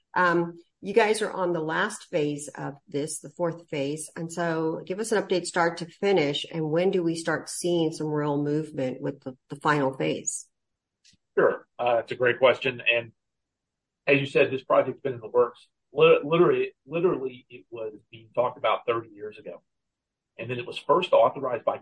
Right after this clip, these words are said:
Speaker 2: Congress sixteen years ago in Word of two thousand seven. It
Speaker 1: So
Speaker 2: wasn't
Speaker 1: it's thirty
Speaker 2: until
Speaker 1: years y'all have been <laughs> working on this, working with
Speaker 2: We,
Speaker 1: the government.
Speaker 2: we have.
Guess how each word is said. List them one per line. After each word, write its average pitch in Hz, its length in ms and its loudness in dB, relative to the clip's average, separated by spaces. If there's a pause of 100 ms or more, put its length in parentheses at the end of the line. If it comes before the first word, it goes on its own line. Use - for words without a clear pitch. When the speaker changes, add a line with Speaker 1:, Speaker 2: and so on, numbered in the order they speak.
Speaker 2:
Congress 151 580 -6
sixteen 156 560 -4
years 92 220 -14
ago 98 320 -10 (240)
in 107 180 -16
Word 110 160 0
of 104 140 -4
two 120 100 -14
thousand 104 360 -2
seven. 117 280 2 (1040)
It 123 160 2
Speaker 1:
So 220 60 10
Speaker 2:
wasn't 175 220 6
Speaker 1:
it's - 100 0
thirty 370 260 10
Speaker 2:
until 339 140 8
Speaker 1:
years 262 360 10
y'all 208 200 8
have 214 80 6
been 208 160 10
<laughs> - 0 -
working 233 500 6
on 196 220 8
this, 185 200 2
working 202 360 2
with 208 100 2
Speaker 2:
We, 160 100 6
Speaker 1:
the 202 60 6
government. 175 380 2
Speaker 2:
we 147 40 6
have. 139 280 4